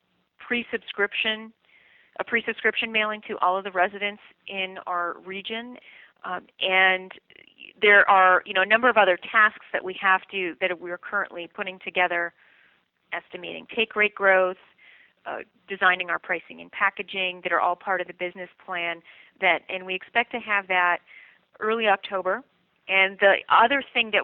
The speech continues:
other t-, major tasks that we're working on is an economic impact study. So that will be able to quantify the economic impact of this type of network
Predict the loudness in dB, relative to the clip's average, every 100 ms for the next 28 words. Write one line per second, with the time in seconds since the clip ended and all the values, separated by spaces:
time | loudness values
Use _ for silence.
0 | -2 -4 -2 -2 -4 -14 -20 -8 -4 -4
1 | -6 -2 -2 0 -2 -4 -6 -6 -8 -12
2 | -6 -4 -4 -8 -20 -20 _ -10 -2 -2
3 | 0 -2 -2 -6 -8 -6 -6 -10 -16 -14
4 | -10 -2 2 2 0 -4 -4 -8 -14 -4
5 | -2 -2 -2 0 2 0 -4 -12 -14 -14
6 | -6 -4 -4 -8 -10 -12 -12 -6 -4 -4
7 | -10 -20 -20 -20 _ -4 -4 -4 -8 -8
8 | -10 -8 -10 -8 -6 -6 -6 -8 -10